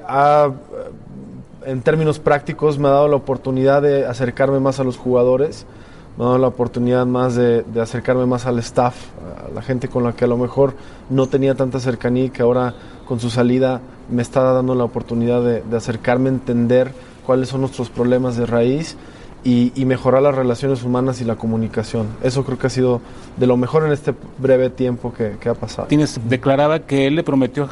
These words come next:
Speaker 2: a José Juan Macías que lo iba a negociar a Europa, pero que antes esperaba llegar a un buen acuerdo con Amaury Vergara,
Speaker 1: Ujú.
Speaker 2: con Chivas.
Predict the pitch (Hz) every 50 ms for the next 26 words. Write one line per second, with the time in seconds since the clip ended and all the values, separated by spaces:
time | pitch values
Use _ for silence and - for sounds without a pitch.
0 | - 147 139 127 120 117 113 110 - 131 117 127 117 - 139 143 143 135 - 147
1 | 139 147 147 - - 131 120 135 160 165 143 127 - - - 135 127 113 110 113
2 | 104 - 107 98 - - - - - - - - - - 135 131 135 135 - 147
3 | 139 139 135 175 165 147 - - 135 139 139 135 135 135 135 135 131 127 127 127
4 | 120 - - 123 120 120 117 - - 120 110 107 104 107 113 120 127 120 120 120
5 | 127 151 175 151 117 - - 139 123 123 123 117 113 - 165 160 135 110 - -
6 | -